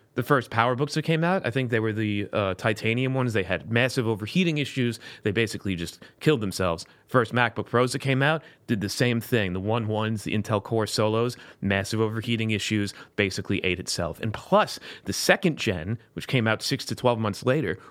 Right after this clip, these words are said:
was leaps and bounds better. So I'm hoping the same thing is happening with, with the, uh, uh, with the M chips. So they have the M one Pro. If you get a MacBook w-,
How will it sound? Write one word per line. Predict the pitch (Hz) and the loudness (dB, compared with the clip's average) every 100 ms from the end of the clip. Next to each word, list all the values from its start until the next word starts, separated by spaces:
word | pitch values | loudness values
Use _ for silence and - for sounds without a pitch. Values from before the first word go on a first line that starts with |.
| - | -2
was | 127 107 - - _ _ - | 0 0 -6 -20 _ _ 0
leaps | 156 214 269 160 - | 2 4 2 2 0
and | 143 127 | 2 2
bounds | 110 131 135 120 92 85 | 4 4 4 0 -2 -2
better. | - 95 - - _ - _ _ | 0 0 0 -10 _ -20 _ _
So | - 156 | 2 4
I'm | 139 | 6
hoping | 226 233 135 131 - - - | 4 4 0 -2 -6 -14 -10
the | - | 2
same | 156 147 | 2 4
thing | 151 127 | 2 2
is | 117 | 2
happening | 127 104 101 98 | 2 2 0 0
with, | 101 95 - _ _ _ - | 0 0 -6 _ _ _ -2
with | 117 113 | -2 0
the, | 107 104 101 98 | 0 2 2 2
uh, | 117 110 - 107 | 2 2 2 0
uh, | |
with | 95 | 0
the | 107 135 | 2 2
M | 127 | 2
chips. | 113 - - - - - _ | -2 -6 -8 -16 -18 -20 _
So | - | 0
they | 107 | 2
have | 101 107 95 | 2 0 2
the | 120 | 2
M | 135 165 | 4 4
one | 165 180 | 4 2
Pro. | - 127 98 95 | 0 0 2 -2
If | 123 | -2
you | |
get | 107 104 | 0 2
a | |
MacBook | 110 110 120 | 2 2 -2
w-, | - 117 | -2 -6